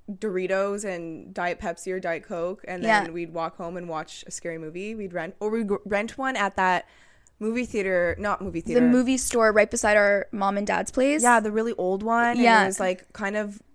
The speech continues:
Speaker 1: like, falling apart.
Speaker 2: Yeah.
Speaker 1: And we'd always go to the horror section or the thr-, thriller section, and we'd be like, "Hey, which movie have we not seen
Speaker 2: And we'd
Speaker 1: yet?"
Speaker 2: get candy.
Speaker 1: Mm-hmm.
Speaker 2: Oh my God, yes, I remember that. Those were the best.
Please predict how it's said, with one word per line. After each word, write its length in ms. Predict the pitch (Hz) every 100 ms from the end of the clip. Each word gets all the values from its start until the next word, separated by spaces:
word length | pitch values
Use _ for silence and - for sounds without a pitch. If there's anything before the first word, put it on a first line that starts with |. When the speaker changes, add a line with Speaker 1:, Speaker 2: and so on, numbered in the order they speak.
| _ _
Speaker 1:
like, 160 | 175 170
falling 300 | 170 170 185
apart. 600 | 185 - 160 175 226 -
Speaker 2:
Yeah. 300 | 220 214 196 - _
Speaker 1:
And 140 | - 214
we'd 180 | 196 -
always 240 | 190 190
go 60 | 202
to 60 | 196
the 80 |
horror 240 | 190 180 170
section 360 | 190 180 - 190
or 60 |
the 60 | 175
thr-, 240 | - 170 151 -
thriller 280 | - 160 165
section, 340 | - 190 -
and 60 | 202
we'd 80 | 175
be 60 | 165
like, 100 | -
"Hey, 100 | 175
which 240 | 170 -
movie 160 | 170 180
have 120 | 170
we 80 | 165
not 300 | 165 156 -
seen 120 | -
Speaker 2:
And 80 | 220
we'd 60 | 220
Speaker 1:
yet?" 80 | 214
Speaker 2:
get 180 | 226 -
candy. 500 | 220 220 226 247 277
Speaker 1:
Mm-hmm. 480 | 202 226 202 190 233 - -
Speaker 2:
Oh 80 | 190
my 100 | 208
God, 200 | 202 208
yes, 220 | 233 220
I 60 | 220
remember 280 | 214 208 208
that. 180 | 208 196
Those 160 | 208 220
were 60 |
the 80 | 240
best. 360 | 208 196 208